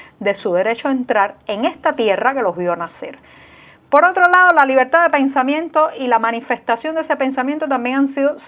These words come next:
severamente anuladas en Cuba. La represión ha traído en muchos casos la autocensura, pero también esos problemas tan graves que tenemos en la realidad cubana de hoy, que son las máscaras,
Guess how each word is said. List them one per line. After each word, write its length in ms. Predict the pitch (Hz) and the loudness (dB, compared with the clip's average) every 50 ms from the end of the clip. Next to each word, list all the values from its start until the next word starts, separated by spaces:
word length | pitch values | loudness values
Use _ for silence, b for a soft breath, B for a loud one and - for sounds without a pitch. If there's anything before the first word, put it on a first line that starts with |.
| - - | -4 0
severamente 800 | 269 233 240 269 294 302 294 269 269 269 269 277 269 285 285 285 b b b b b b b _ | 0 2 2 2 0 0 -2 0 0 0 0 0 0 -2 -6 -8 b b b b b b b _
anuladas 580 | 208 202 196 196 202 233 311 330 359 370 359 359 - - - | 0 0 0 0 0 2 2 2 2 0 -2 -4 -10 -16 -12
en 240 | - 226 196 190 185 | -10 -10 -10 -10 -14
Cuba. 440 | 185 - 247 226 185 156 151 151 165 b b b b b b - | -6 -2 -2 -2 -2 -2 -6 -10 -12 b b b b b b 2
La 160 | 240 214 220 | 2 4 4
represión 640 | 214 214 220 214 214 208 202 - - 294 285 277 269 | 4 2 0 0 0 -4 -4 -4 -2 0 2 2 2
ha 80 | 247 | 0
traído 380 | 254 226 220 226 240 254 240 214 | 2 0 0 2 2 2 0 0
en 80 | 190 | 0
muchos 340 | 202 240 277 277 277 285 269 - | 0 0 0 0 0 -4 -8 -4
casos 340 | - 233 208 208 - 240 196 | -2 -2 -2 0 -2 -6 -4
la 80 | 202 190 | -2 -2
autocensura, 880 | 175 170 175 - 180 170 - 170 160 156 - - 208 185 170 170 175 175 B B B B B B B _ | -2 -2 -4 -6 -8 -6 -6 -8 -8 -10 -10 -8 -6 -4 -2 -4 -4 -6 B B B B B B B _
pero 220 | - 254 247 247 240 | 0 2 2 2 2
también 640 | 240 233 226 240 254 277 285 285 285 285 277 - | 2 0 0 0 0 2 2 2 0 -2 -2 -4
esos 520 | - 262 262 - - - - - 294 269 277 | -6 -6 -6 -6 -16 -20 -6 -2 -2 -2 -2
problemas 560 | - - 247 226 226 247 254 254 247 - - | -2 0 0 2 2 2 0 0 -2 -4 -4
tan 200 | - 226 208 202 | -4 -4 -4 -2
graves 360 | 196 208 220 226 240 247 240 240 | -2 2 4 4 4 2 0 -2
que 120 | - 208 | -6 -4
tenemos 360 | 185 185 190 208 233 247 247 | -4 -4 -4 -4 -4 -4 -4
en 100 | 226 196 | -2 -2
la 80 | 190 180 | -4 -4
realidad 420 | 180 185 180 175 175 185 208 - | -2 -4 -4 -2 -2 -2 -4 -2
cubana 380 | - 233 208 208 214 220 208 190 | -2 0 0 0 0 0 -2 -2
de 60 | 196 | -2
hoy, 80 | 214 226 | -4 -2
que 160 | - 214 196 | -4 -6 -4
son 180 | - 208 202 | -4 -2 0
las 180 | 202 180 - 131 | 0 -2 -2 -4
máscaras, 600 | 147 170 208 214 - _ _ - 208 202 196 196 | -2 -2 -2 -2 -2 _ _ -4 -2 -2 -2 -4